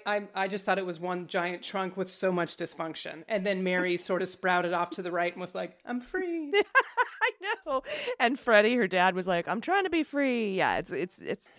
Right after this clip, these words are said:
Speaker 1: Ugh.
Speaker 2: really, really interesting, uh, narratives here. So we have Fred Trump Senior, right? This is the, uh, old racist dude, um, who, you know, tried to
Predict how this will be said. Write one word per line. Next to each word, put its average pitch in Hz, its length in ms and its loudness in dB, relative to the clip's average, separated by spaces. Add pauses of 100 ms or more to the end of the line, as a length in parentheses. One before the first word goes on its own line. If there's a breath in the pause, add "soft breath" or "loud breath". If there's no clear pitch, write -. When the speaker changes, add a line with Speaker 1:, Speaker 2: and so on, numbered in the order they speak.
(200)
Speaker 1:
Ugh. 156 200 -12 (380 loud breath)
Speaker 2:
really, 185 680 6 (140)
really 190 320 6
interesting, 156 600 -6
uh, 123 320 2 (120)
narratives 170 520 2
here. 135 160 -6
So 185 120 -2
we 208 180 -2
have 165 500 0 (160)
Fred 208 480 6
Trump 170 440 0
Senior, 147 880 -6
right? 160 420 0
This 185 180 -4
is 214 140 -4
the, 170 340 2 (560 soft breath)
uh, 98 320 -6 (220)
old 190 360 4
racist 190 460 0
dude, 170 420 2 (520 soft breath)
um, 127 340 -4
who, 135 480 -4
you 143 100 -8
know, 120 180 -10
tried 135 280 -6
to 135 100 -4